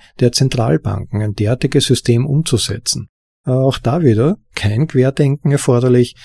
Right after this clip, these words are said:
um sich auszumalen, was das zum Beispiel in Verbindung mit persönlichen I Ds, wo man dann pinpointmäßig einzelne Menschen mit spezifischen Restriktionen einschränken kann, was damit dann möglich ist.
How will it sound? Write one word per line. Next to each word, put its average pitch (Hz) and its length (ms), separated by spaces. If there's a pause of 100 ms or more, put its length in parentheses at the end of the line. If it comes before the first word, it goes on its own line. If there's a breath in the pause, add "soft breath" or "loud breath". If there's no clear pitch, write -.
(180 loud breath)
um 117 320
sich 120 220
auszumalen, 113 720
was 117 140
das 117 160
zum 117 160
Beispiel 110 320
in 110 140
Verbindung 127 540
mit 110 200
persönlichen 113 640
I 101 160
Ds, 127 480
wo 117 100
man 113 180
dann 107 340 (420 soft breath)
pinpointmäßig 117 1400 (140)
einzelne 127 520
Menschen 123 540
mit 117 160
spezifischen 147 800
Restriktionen 117 960
einschränken 104 720
kann, 113 320 (160)
was 110 200
damit 110 320
dann 104 120
möglich - 400
ist. - 260